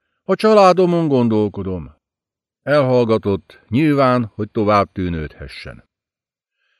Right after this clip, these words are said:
Olivia várt egy percet, aztán halkan azt kérdezte, milyen értelemben?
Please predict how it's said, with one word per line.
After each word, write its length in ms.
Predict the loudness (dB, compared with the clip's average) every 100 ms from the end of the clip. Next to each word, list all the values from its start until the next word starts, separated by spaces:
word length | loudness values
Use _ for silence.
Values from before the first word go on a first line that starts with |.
| _
Olivia 540 | 0 4 4 4 2 4
várt 340 | 4 2 0
egy 140 | -6
percet, 680 | -4 -2 -2 -2 -4 -4 _ _
aztán 420 | -12 -4 -4 -2
halkan 400 | 0 -2 0 -4
azt 200 | -4 -4
kérdezte, 680 | -6 -4 -4 -8 -8 -10 -12 _ _ _ _
milyen 320 | 0 2 2
értelemben? 920 | 2 0 0 -2 -2 -4 -8 -12 _